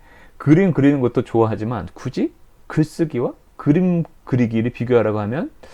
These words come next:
솔직히 약간 어렸을 때, 제가 진짜 고등학교, 중고등학교 때는 그림 그리는 걸 더 좋아했었어요. 뭐 수업 시간 맨날 그림 그리고 낙서하고 그런 사람들 있잖아요. 그런 애-, 애였거든요.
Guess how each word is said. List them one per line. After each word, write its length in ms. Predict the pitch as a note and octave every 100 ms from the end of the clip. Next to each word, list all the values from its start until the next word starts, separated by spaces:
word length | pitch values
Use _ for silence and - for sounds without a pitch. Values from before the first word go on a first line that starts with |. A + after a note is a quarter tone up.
| - -
솔직히 280 | - - -
약간 240 | A#2 F#3
어렸을 360 | C3+ A2 D#3 -
때, 120 | G2+
제가 220 | F2 G2
진짜 240 | F#2 - G2
고등학교, 580 | A#2 B2+ A#2+ - - G3
중고등학교 580 | - B2+ C#3+ A#2 G#2 G#2+
때는 400 | G#2 G#2+ G2+ F2+ - - - - -
그림 260 | D3+ F#3+
그리는 320 | D#3 A#2+ A#2
걸 120 | G#2+ G2
더 180 | G#2
좋아했었어요. 800 | F#2+ G2+ G2 E2+ - - F2+ E2+
뭐 140 | - F#2+
수업 180 | E3 -
시간 160 | A#2+
맨날 180 | D3+ F3
그림 240 | - A2
그리고 220 | G#2 G2 F#2+
낙서하고 400 | E2+ - G#2 F2+
그런 220 | F#2+ F2+
사람들 260 | G2+ F#2 E2+
있잖아요. 260 | - E2+
그런 180 | - G2
애-, 120 | F#2+ -
애였거든요. 580 | A2 G2+ F2+ F#2 G#2+